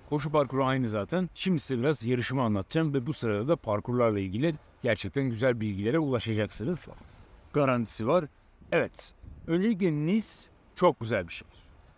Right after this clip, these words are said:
Böyle güzel böyle bir sahil şehri. Bizim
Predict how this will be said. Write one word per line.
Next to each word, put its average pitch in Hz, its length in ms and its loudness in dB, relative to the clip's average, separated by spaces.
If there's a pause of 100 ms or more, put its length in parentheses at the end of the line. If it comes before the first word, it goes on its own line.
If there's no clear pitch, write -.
(140)
Böyle 151 280 4
güzel 147 360 2
böyle 123 240 0
bir 160 240 0
sahil 139 400 0
şehri. 113 380 -2
Bizim 135 180 -4